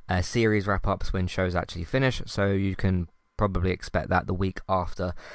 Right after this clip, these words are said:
the finale. But yep, season four, episode seven for Westworld, and that concludes next week with episode eight. Over on the Gaming Talk podcast this week, uh, Sony and Microsoft disagreed on Call of Duty and the value of it, and, you know, exclusivity and all those kind of discussions, and,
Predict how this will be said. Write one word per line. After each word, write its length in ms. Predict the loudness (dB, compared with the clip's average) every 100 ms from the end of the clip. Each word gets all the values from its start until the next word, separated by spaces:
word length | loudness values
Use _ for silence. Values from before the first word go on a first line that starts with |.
| -18 -18 -2
the 100 | 2
finale. 480 | 4 4 4 2 0
But 140 | 0 4
yep, 200 | 4 4
season 300 | 0 2 4
four, 80 |
episode 380 | 2 4 2 2 -2
seven 320 | -4 0 2 2
for 120 | 2
Westworld, 480 | 0 0 0 0 -2 -12 -6
and 100 | 0
that 120 | 0
concludes 480 | 0 -2 2 2 2
next 260 | 0 0 -2
week 240 | -2 -4 -6
with 120 | -6
episode 580 | -4 -4 -4 0 0 0 -4 -16 -20 -20 _ _ _ _ -20 _ _
eight. 320 | 4 4 2 -12 -14 -16 -12 2
Over 200 | 6 6
on 60 |
the 60 | 6
Gaming 260 | 6 4 4
Talk 160 | 2
podcast 400 | 0 0 0 0
this 200 | -4 -4
week, 300 | 0 2 0 2
uh, 120 | 2
Sony 420 | 4 2 2 2
and 100 | 2
Microsoft 500 | 2 0 0 0 0
disagreed 680 | -2 0 -2 2 4 4 2 2
on 220 | 2 2
Call 240 | 0 2
of 80 | 2
Duty 420 | 2 0 0 0
and 180 | 2 2
the 120 | 2
value 440 | 2 4 4 4 0 2
of 160 | 2
it, 280 | 2 0 -6 -2
and, 320 | 2 2 2
you 80 | 2
know, 140 | 0
exclusivity 760 | -2 -6 -6 -2 -2 0 2 4
and 80 |
all 120 | 4 2
those 140 | 0
kind 160 | 0 0
of 60 |
discussions, 800 | 0 0 4 4 4 0 2 2
and, 260 | 2 2